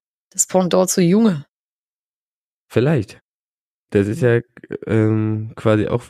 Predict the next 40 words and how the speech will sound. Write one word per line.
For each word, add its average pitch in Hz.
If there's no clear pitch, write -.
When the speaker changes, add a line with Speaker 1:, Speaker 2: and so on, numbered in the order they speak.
Speaker 2:
also 98
ist 120
ja 120
so, 101
ist, -
ja, 104
ein 101
Malzbier 98
halt. -
Speaker 1:
Mhm. 165
Ich -
bin 156
Speaker 2:
Ist 139
Speaker 1:
sehr 156
Speaker 2:
ja 110
auch -
Speaker 1:
gespannt. 117
Speaker 2:
irgendwie 127
nah 131
dran 120
am 87
Speaker 1:
Ja. 247
Speaker 2:
alkoholfreien 90
Bier. 87
Weiß 90
nicht, 80
morgens 82
um 82
neun. 87
Es 160
ist 170
jetzt -
halb 87
zehn 76
schon. -
Ach, -
das -
macht's -
nicht -
besser. 80